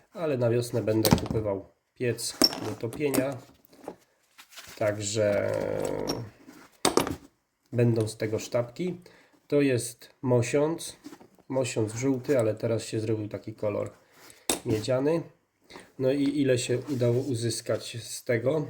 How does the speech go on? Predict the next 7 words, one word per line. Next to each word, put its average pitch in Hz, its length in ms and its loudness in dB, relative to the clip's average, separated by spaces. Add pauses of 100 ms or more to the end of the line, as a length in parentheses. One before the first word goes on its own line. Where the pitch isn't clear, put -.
(440)
Tu 123 80 -4
mam 104 200 4
taką 95 280 -6
bryłkę. 107 440 -2 (3750)
Tak 120 220 0
to 98 140 0
wygląda. 135 720 0